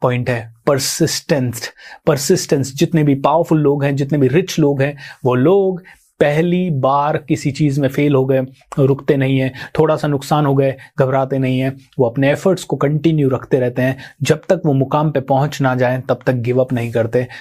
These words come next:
Persistence is the new thing, my dear friend। So, ये छोटे-छोटे प्रिंसिपल्स नेपोलियन हिल की all time classic book Think and Grow Rich से हैं दोस्तों, बहुत ही शानदार हैं।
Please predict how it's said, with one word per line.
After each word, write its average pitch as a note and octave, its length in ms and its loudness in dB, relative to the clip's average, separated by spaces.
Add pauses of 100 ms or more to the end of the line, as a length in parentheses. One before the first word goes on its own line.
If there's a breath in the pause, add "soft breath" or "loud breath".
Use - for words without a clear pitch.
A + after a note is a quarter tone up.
(180 loud breath)
Persistence D3 640 0 (380 loud breath)
is B2 160 0 (420)
the B2 100 0
new C3+ 320 2 (320)
thing, A#2 200 -2
my A2 120 -2
dear A2+ 100 -4
friend। G#2+ 200 -6 (420 loud breath)
So, D3 280 0 (240 loud breath)
ये A#3 400 4 (140 loud breath)
छोटे-छोटे G3 420 2
प्रिंसिपल्स E3 640 0 (600 loud breath)
नेपोलियन F#3+ 420 2
हिल D3 180 0
की D#3+ 180 2
all F3 480 0
time D#3+ 200 0 (100)
classic D3 320 0
book C3 360 0
Think E3+ 220 0
and C3+ 180 -2
Grow C#3 180 2
Rich C#3 160 0
से C#3+ 120 -4
हैं B2+ 140 0
दोस्तों, C3 280 -2 (340 loud breath)
बहुत E3+ 560 0
ही D#3+ 160 4
शानदार F#3+ 800 0
हैं। F3 200 -2